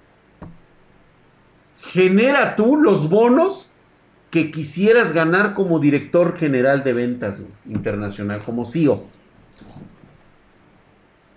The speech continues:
¿Quieres ser el ceo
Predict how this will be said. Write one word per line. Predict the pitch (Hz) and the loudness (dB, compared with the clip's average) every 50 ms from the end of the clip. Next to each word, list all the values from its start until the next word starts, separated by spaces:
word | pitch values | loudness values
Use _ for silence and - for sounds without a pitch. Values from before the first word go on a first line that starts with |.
| _ - - - - - - - - _ _ _ _ _ _ _ _ _ _ _ _ _ _ _ _ _ _ _ _ _ _ _ _ _ _ - | _ -16 -16 -16 -18 -20 -20 -20 -20 _ _ _ _ _ _ _ _ _ _ _ _ _ _ _ _ _ _ _ _ _ _ _ _ _ _ -6
¿Quieres | - 190 226 240 247 220 - - | 0 2 4 4 4 4 2 2
ser | 208 214 226 226 220 202 - - - - _ _ _ _ _ _ _ _ _ _ _ _ _ _ _ _ _ _ _ _ _ _ _ _ _ _ _ _ _ _ _ _ _ _ _ _ _ _ | 4 4 4 4 4 0 -4 -8 -16 -20 _ _ _ _ _ _ _ _ _ _ _ _ _ _ _ _ _ _ _ _ _ _ _ _ _ _ _ _ _ _ _ _ _ _ _ _ _ _
el | 143 151 156 156 151 | 0 2 2 0 -2
ceo | 147 - - 202 214 220 208 185 143 110 104 - | -4 -4 -2 -2 0 2 2 2 2 0 -4 -10